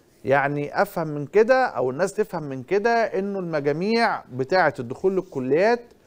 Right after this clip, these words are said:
هتبقى موضوعية ولا زي زمان، زي، زي أنهي زمان؟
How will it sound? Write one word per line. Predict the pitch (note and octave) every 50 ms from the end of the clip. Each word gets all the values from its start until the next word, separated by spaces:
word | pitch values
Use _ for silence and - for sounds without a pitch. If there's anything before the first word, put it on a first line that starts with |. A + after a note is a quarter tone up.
| _ _ _ _ -
هتبقى | - A#2+ - G#3 G3+ - - C3+ D#3+
موضوعية | E3 D#3+ D#3 D#3 C#3+ C#3+ F#3+ A3+ G#3 G#3 B3+ C4+ D4 G3 F#3+ F#3 F3+ E3+
ولا | - E3 D#3+ E3 E3 E3 E3
زي | D3+ D#3 F#3+ G#3 G3+
زمان، | F3+ E3 E3 F3+ G3 G3
زي، | F3 F#3 G3 F#3+
زي | F3 F3+
أنهي | F3 C#3+ G#3+ G#3+ G3 F3+
زمان؟ | D#3+ E3+ E3 E3 F#3 F#3 F3+ D#3+ C3+ A2+